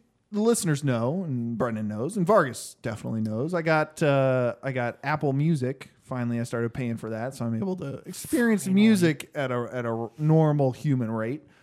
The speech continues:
Speaker 1: Uh, and I, uh, an artist that I talked about on the show before, Brass Against,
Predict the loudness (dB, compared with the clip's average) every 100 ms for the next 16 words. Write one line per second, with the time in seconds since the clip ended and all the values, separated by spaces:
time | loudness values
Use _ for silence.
0 | _ 2 4 4 4 0 -4 -2 0 0
1 | 2 4 4 2 -2 -2 -2 -2 -2 -2
2 | -2 0 -2 0 0 -2 -4 -4 -2 -2
3 | -6 -8 -8 -6 -6 -6 -4 -6 -6 -8
4 | -4 -4 -4 -6 -10 -18 -20